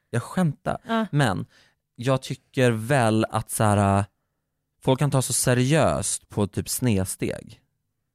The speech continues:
Speaker 1: Att det kan vara så himla så. Nu tycker
Speaker 2: Men
Speaker 1: man
Speaker 2: vad
Speaker 1: alltså så här
Speaker 2: fan, det är inte så fucking svårt att inte vara otrogen.
Speaker 1: Nej.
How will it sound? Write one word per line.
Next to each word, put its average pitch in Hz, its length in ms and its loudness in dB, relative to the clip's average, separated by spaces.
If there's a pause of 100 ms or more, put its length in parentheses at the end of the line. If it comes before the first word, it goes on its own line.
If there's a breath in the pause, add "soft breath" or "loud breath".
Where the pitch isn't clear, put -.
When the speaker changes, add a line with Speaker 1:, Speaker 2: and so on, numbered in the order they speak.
(420)
Speaker 1:
Att 110 100 -2
det 117 60 0
kan 123 140 0
vara 113 80 2
så 120 120 0
himla 117 300 4
så. 101 160 0
Nu 117 160 4
tycker 127 200 -6
Speaker 2:
Men 320 80 4
Speaker 1:
man 339 60 4
Speaker 2:
vad - 80 4
Speaker 1:
alltså 311 140 0
så 339 100 0
här - 100 4
Speaker 2:
fan, - 80 -8
det 320 80 2
är 339 40 2
inte 320 160 -2
så 311 120 -2
fucking 320 600 -2
svårt 277 320 0
att 262 60 -10
inte 254 260 -2
vara 247 100 2
otrogen. 240 520 -4 (380 loud breath)
Speaker 1:
Nej. 139 540 2